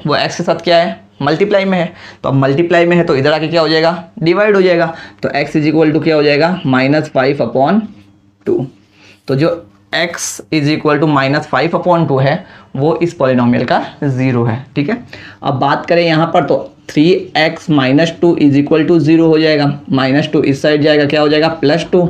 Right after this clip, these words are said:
तो थ्री एक्स is equal to हो जाएगा प्लस टू। अब जो ये थ्री है एक्स के साथ मल्टीप्लाई में है, इधर जाए क्या हो जाएगा, डिवाइड हो जाएगा। तो ये हो जाएगा टू upon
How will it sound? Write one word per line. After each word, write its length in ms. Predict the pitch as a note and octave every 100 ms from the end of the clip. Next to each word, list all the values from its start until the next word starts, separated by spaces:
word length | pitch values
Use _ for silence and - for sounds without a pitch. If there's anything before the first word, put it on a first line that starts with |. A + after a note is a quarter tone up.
| - - - - -
तो 80 | C3+
थ्री 240 | - D3
एक्स 220 | D#3 D3 D3+
is 100 | C#3+
equal 240 | C#3+ C3+
to 60 | B2+
हो 80 | B2+
जाएगा 260 | B2+ D#3+ C#4+ - - _ _
प्लस 220 | F3 F#3+ F#3+
टू। 240 | F3+ E3 - - -
अब 180 | - D3
जो 80 | E3+
ये 240 | F3+ F3+ -
थ्री 200 | F#3 G3
है 180 | E3 - - - - _ _ _ _ _ - -
एक्स 180 | C#3
के 100 | C#3+
साथ 180 | D#3 D#3
मल्टीप्लाई 460 | C#3+ C#3 E3+ F3 F3+
में 120 | E3+
है, 140 | E3
इधर 240 | - C#3+ D3
जाए 160 | D#3
क्या 140 | C#3+ D#3
हो 60 |
जाएगा, 360 | D3+ E3 G3+ - - _ _
डिवाइड 420 | D3 C3 B2 A#2 A2+
हो 60 |
जाएगा। 220 | A2+ A2+
तो 120 | A2+ B2
ये 140 | C#3
हो 100 | C#3+
जाएगा 160 | B2+ D3
टू 280 | D3 D3 D3+
upon 440 | - - B2 D#3